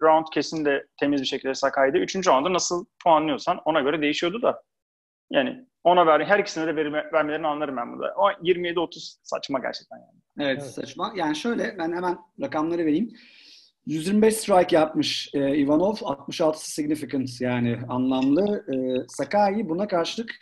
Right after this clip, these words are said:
Speaker 2: yüz altmış bir, e, şey, vuruş yapmış, yetmiş sekizi anlamlı ve etkiliymiş. E, bunlar tabii şeyler, yani inmiş daha doğrusu, significant'lar.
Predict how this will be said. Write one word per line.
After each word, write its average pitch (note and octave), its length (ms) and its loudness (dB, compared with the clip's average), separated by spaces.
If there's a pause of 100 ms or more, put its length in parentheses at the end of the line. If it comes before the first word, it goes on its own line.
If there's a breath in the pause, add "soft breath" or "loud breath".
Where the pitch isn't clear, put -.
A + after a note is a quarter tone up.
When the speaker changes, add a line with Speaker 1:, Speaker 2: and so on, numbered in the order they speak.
(100)
Speaker 2:
yüz C3+ 200 -4
altmış G3+ 360 -4
bir, - 480 -4
e, C3+ 60 -2 (840)
şey, A#2+ 300 -4
vuruş D3+ 280 -2
yapmış, D3 420 -2
yetmiş D3+ 240 -4
sekizi E3 560 -4 (360 soft breath)
anlamlı C#3 520 0
ve C3+ 60 -2
etkiliymiş. C3 720 -4 (440 soft breath)
E, C3+ 340 2
bunlar E3+ 240 0
tabii E3 120 -2
şeyler, D3+ 600 0
yani C3 380 -2
inmiş C#3 360 0
daha B2 200 -2
doğrusu, A#2+ 360 -4
significant'lar. C#3+ 880 -4